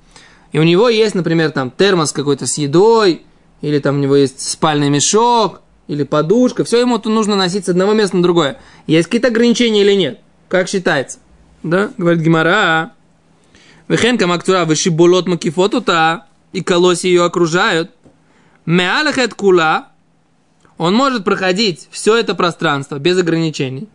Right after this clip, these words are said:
То есть обычно, в принципе, если человек находится на, э,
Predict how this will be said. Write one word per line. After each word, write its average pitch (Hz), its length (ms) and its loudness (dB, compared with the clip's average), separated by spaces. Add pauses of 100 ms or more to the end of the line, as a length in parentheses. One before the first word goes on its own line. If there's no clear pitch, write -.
(460)
То - 40 -8
есть 131 100 -6
обычно, 165 380 0
в 139 40 -6
принципе, 180 320 -2
если 147 120 -4
человек 170 280 -2
находится 165 600 0 (400)
на, 151 600 0 (120)
э, 131 760 -4